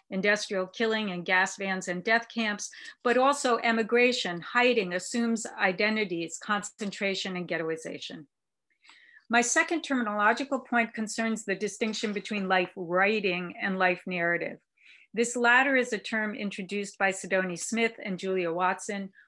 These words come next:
where life narrative includes narrating about the self in any genre, not just prose. The word memoir has a less agreed upon definition, though it too concerns personal narrative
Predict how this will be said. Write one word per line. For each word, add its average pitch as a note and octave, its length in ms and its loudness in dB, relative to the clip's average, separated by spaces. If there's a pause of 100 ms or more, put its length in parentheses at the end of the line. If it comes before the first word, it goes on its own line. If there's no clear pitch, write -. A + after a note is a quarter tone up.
where A3 200 4
life C4+ 300 4
narrative B3 480 4
includes A3 580 -2
narrating A3+ 420 2
about G3+ 240 2
the G3+ 80 -6
self A3 440 0
in G#3 160 -4
any A3+ 280 0
genre, E3+ 540 -2 (180)
not G3 220 2
just F#3+ 260 -4
prose. E3+ 540 -4 (1000)
The B3 80 0
word E4 260 2
memoir A#3 680 4
has G#3 240 0
a G#3 60 -2
less A3 260 2
agreed G#3+ 340 -2
upon F#3+ 320 -4
definition, G3 680 -2
though G#3+ 180 0
it C#4 260 -2
too C4 260 -2
concerns G#3+ 540 -4
personal G#3+ 520 -6
narrative F3+ 480 -2